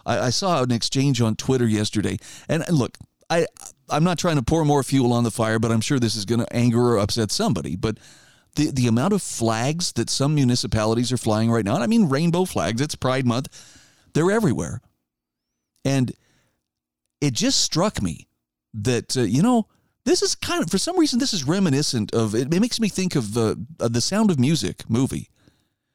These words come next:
And if you haven't seen it or it's been a while, do you remember where Captain Von Trapp i-, is kind of being chided because he isn't hanging the Nazi flag? Everybody else is hanging the flag. Come on, look at the beautiful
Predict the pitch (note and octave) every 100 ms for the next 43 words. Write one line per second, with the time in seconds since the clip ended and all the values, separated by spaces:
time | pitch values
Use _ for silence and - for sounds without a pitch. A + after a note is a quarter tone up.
0 | _ - A3+ B3 G3+ G#3 G#3 F3+ F3 E3
1 | E3 D3 B2 A2 B2+ C3 A#2 A2+ B2 -
2 | - - - C#3 G#3 A3+ G#3+ G3 - F3+
3 | F#3 D3 C#3+ C#3 B2+ B2+ C#3+ - _ _
4 | _ _ _ _ _ - B2+ A2+ B2 C3+
5 | C#3 D3 B2+ - B2+ D3 C3+ G2+ B2 B2+
6 | C3+ C3+ A2+ A#2+ B2+ C#3 C#3+ G#2 A2+ A#2
7 | C3 A#2 A#2 A#2 B2 D3 A#2+ E3 A3+ D4
8 | D4 G3+ E3+ F3+ E3+ D#3 D#3+ F#3 G#3 F#3
9 | C#4+ B3+ A3+ G#3 G#3+ G3 A#2+ F#3+ G3 G3
10 | F3